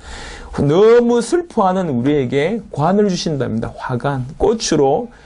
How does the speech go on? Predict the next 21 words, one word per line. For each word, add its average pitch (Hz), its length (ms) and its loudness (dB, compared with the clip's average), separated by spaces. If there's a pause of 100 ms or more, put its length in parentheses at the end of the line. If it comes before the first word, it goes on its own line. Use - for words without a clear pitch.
(220)
이 120 140 0
화관을 185 540 2
주어서 151 480 2
그 190 200 2
죄, 180 160 0
슬퍼해서 202 600 0 (160)
죄를 202 360 0
뒤집어 202 320 -2
쓰고 190 240 0
있는데 160 200 -2
그걸 190 240 2 (240)
대신하여 202 840 0 (160)
그걸 - 200 0
주겠다. 214 600 -2 (300)
기쁨의 233 640 2
기름으로 190 580 0
그 185 220 4
슬픔을 190 560 -2
대신하게 131 500 -2
하고 131 460 -8 (420)
찬송으로 240 1040 2